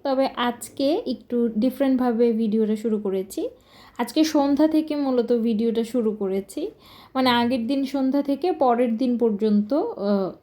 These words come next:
কি করছি না করছি সেগুলো আপনাদের সাথে শেয়ার করব। তো, আহ, রাতে আসলে কি রান্না করব এটা চিন্তা করে মনে হলো যে, আহ, ডিপ ফ্রিজে,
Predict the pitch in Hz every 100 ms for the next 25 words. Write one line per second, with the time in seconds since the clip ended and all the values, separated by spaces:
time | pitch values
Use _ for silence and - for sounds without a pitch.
0 | _ - 208 208 202 - 214 196 196 196
1 | 285 285 226 208 202 190 196 190 202 208
2 | 202 220 196 156 170 160 175 160 - _
3 | _ - - - _ _ _ 208 202 208
4 | 202 - 214 220 226 220 285 294 302 277
5 | 269 294 285 294 294 311 311 294 294 294
6 | 285 285 427 349 262 262 277 262 269 262
7 | 262 247 262 339 254 247 240 240 240 233
8 | 214 226 233 226 220 202 196 196 233 214
9 | - 240 233 226 339